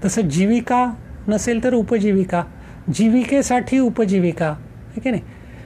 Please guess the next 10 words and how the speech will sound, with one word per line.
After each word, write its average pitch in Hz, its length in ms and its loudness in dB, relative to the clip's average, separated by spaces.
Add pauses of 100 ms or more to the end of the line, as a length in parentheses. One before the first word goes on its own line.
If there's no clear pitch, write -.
(160)
पण 240 100 0
या 226 140 2
उपजीविकेलाच 226 1000 2
दुर्दैवाने 202 460 2
आम्ही 214 200 2
मुख्य 196 340 0
जीविका 180 380 0
आज 214 140 2
मानून 165 360 2
बसलो. 160 320 -4